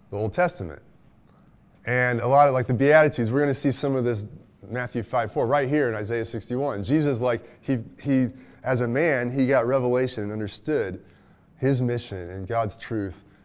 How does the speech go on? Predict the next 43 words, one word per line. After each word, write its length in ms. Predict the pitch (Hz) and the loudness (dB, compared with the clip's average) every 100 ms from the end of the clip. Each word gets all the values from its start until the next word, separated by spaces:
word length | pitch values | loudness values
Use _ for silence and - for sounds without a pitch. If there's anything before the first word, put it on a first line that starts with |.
| _ | _
through 200 | - 117 | -8 -4
the 60 | 101 | -4
Old 160 | 98 95 | -6 -8
Testament 380 | 95 - 85 | -12 -12 -14
scriptures. 520 | - 131 120 - 71 - - - - - _ - | -8 -8 -8 -12 -12 -16 -20 -20 -20 -20 _ -4
And, 400 | 117 110 104 95 - - - - | -2 0 -2 -6 -10 -20 -20 -6
um, 260 | 113 110 101 | -2 0 0
this 160 | 135 - | 0 -2
was 80 | |
part 300 | 131 151 135 | -2 2 2
of 40 | 104 | 4
it. 40 | |
Isaiah 200 | 117 135 | 4 2
sixty-one, 440 | 127 135 151 135 131 | 2 0 2 2 2
this 100 | 135 | 2
is 60 | |
what 160 | 131 107 | 2 2
Jesus 480 | 127 110 107 - - - - - - | 0 0 -2 -6 -12 -20 -20 -18 -4
read 240 | 113 127 | 2 2
when 140 | 110 110 | 2 0
he, 320 | 117 110 98 - 101 | -2 -2 -4 -8 -8
um, 320 | 101 95 90 | -6 -6 -8
when, 160 | 101 104 | -8 -8
when, 240 | 101 107 98 - | -6 -8 -8 -8
when 120 | 104 | -6
he 100 | 110 | -2
began 280 | 107 104 110 | -2 -2 -2
his 120 | 92 | -2
ministry 460 | 110 120 - 90 90 | -2 -4 -6 -8 -8
as 140 | 87 | -6
well. 280 | 104 92 80 - - - - - | -6 -6 -10 -16 -20 -20 -20 -12
"The 60 | - | -8
Spirit 360 | - - 151 | -6 6 8
of 60 | 147 | 8
the 60 | 135 | 8
Lord 240 | 131 120 | 6 4
God 200 | 123 120 | 4 4
is 120 | 107 | 2
upon 420 | 104 - 127 110 | -2 -6 -6 -4
me," 80 | 95 | -6
it's 140 | 82 98 | -10 -12
upon 240 | 117 104 | -8 -8
Jesus, 540 | 95 104 90 80 - | -6 -6 -8 -12 -16